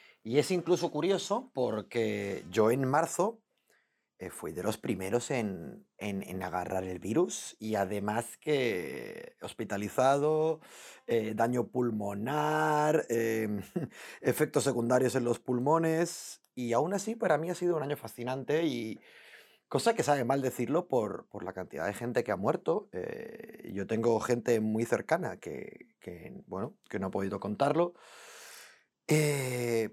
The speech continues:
pero personalmente en Tailandia, bueno, pues, eh, sea por lo que sea,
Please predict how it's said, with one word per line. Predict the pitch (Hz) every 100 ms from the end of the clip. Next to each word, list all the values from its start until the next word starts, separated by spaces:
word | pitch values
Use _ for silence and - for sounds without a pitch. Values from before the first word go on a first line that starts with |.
| -
pero | 127 117
personalmente | 110 - 113 139 165 175 170 190 202 - -
en | 131 117 110 -
Tailandia, | 113 107 127 175 156 185 214 - _ _ _ _ -
bueno, | 123 143 147 208 _ _ _ _
pues, | 117 107 101 98 95 76 - - - - - - - -
eh, | 104 95 -
sea | - 127 123 113
por | 120
lo | 117 117
que | 120
sea, | 165 131 87